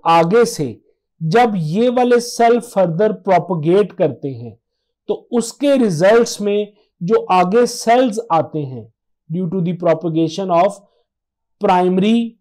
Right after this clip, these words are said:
cell culture, तो ऐसे cells को या ये जो अब cells आएंगे इनको basically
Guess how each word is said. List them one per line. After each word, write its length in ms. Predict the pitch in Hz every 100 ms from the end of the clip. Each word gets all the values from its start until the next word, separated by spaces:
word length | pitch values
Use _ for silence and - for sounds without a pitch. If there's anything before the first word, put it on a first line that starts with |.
| - -
cell 200 | 165 156
culture, 480 | 151 127 110 107 87 _ _ _ _ _ _ _ _ -
तो 220 | 190 -
ऐसे 440 | 208 196 - 269 269
cells 400 | - 165 160 147
को 360 | - 139 117 _ _ -
या 220 | 175 185
ये 300 | 180 165 202
जो 100 | 220
अब 200 | 226 196
cells 500 | - - 220 240 190 -
आएंगे 480 | 165 151 143 123 110 _ _ _
इनको 300 | 190 202 196
basically 680 | 208 165 143 151 156 151 190